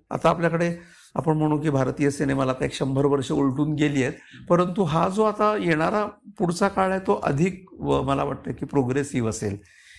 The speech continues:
की स्त्रिया वेगळ्या वेगळ्या, म्हणजे सिनेमाच्या माध्यमात जर आपण म्हटलं, तर त्यातले जे जे वेगळे वेगळे घटक आहेत, तिथे स्त्रिया आता आपलं, आपलं कौशल्य दाखवत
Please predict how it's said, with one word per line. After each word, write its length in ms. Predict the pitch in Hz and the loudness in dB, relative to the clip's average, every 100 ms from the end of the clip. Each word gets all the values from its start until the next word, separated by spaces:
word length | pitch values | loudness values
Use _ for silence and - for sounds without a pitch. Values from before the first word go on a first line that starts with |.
| _ - | _ 0
की 80 | 151 | 2
स्त्रिया 320 | 160 151 156 | 4 2 2
वेगळ्या 280 | 156 156 180 | 2 2 2
वेगळ्या, 280 | 190 190 | 0 0
म्हणजे 320 | - - 202 226 | -2 -2 0 2
सिनेमाच्या 500 | 233 226 262 233 196 | 2 2 2 2 0
माध्यमात 360 | 165 165 170 | 0 2 2
जर 160 | 151 165 | 2 2
आपण 180 | 165 160 | 2 2
म्हटलं, 360 | 147 131 165 180 | 2 0 -2 -2
तर 40 | |
त्यातले 680 | - - 170 143 - - 233 | -4 -2 0 0 -2 2 4
जे 180 | 214 220 | 4 2
जे 140 | 208 | 2
वेगळे 240 | 214 190 190 | 2 2 0
वेगळे 240 | 180 180 | 0 0
घटक 360 | 160 143 147 139 | 0 0 -2 -2
आहेत, 300 | 123 123 113 - - - - | -4 -4 -8 -12 -20 -6 -2
तिथे 240 | 185 254 | 2 2
स्त्रिया 400 | 247 - 175 165 | 2 0 2 2
आता 400 | 160 156 156 - 160 | 0 -2 -2 -4 -8
आपलं, 220 | - 151 | 0 0
आपलं 220 | - 156 | 2 0
कौशल्य 520 | 151 135 - 143 139 | 0 0 0 -2 0
दाखवत 420 | 127 113 - 240 | 2 2 0 -10